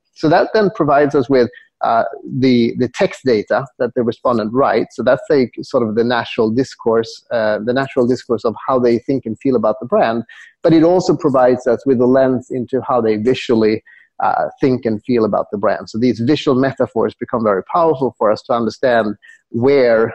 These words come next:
in, in, in the meaning universe, where does the brand sit relative to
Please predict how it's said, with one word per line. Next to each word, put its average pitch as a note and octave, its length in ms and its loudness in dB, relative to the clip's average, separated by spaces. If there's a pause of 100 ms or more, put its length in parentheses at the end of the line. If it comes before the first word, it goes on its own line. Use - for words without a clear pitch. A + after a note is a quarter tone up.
in, A#2+ 380 -4
in, B2+ 300 -4
in C3 120 0
the A#2 80 2
meaning C#3 320 2
universe, A2 560 0
where B2+ 240 2
does A#2+ 160 0
the A2+ 60 -2
brand G#2+ 380 0
sit A2+ 200 -2
relative A#2 580 -2 (100)
to A2 180 -4